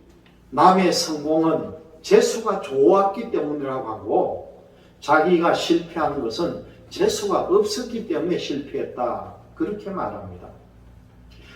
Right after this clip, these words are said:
그러나 이렇게 생각해서는 안 된다는 거죠.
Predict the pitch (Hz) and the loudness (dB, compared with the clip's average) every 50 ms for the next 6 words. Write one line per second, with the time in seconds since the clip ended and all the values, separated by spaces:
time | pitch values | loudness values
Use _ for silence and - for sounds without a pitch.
0 | - - - - 165 180 180 180 175 170 - - - - - 208 196 220 240 240 | -20 -4 4 8 8 8 8 8 8 6 6 4 0 -2 -2 0 0 2 2 0
1 | - 202 202 190 - - 170 151 151 160 160 147 143 156 151 - 175 175 175 170 | 2 2 2 2 2 -2 -2 0 0 0 2 2 2 0 0 -2 -4 -2 -2 -2
2 | 151 - - 107 107 135 156 175 180 180 143 - 117 107 92 92 92 - - 110 | -4 -4 -6 -6 -6 -4 -4 -2 0 0 0 -2 -4 -8 -12 -14 -16 -18 -18 -18
3 | 101 | -20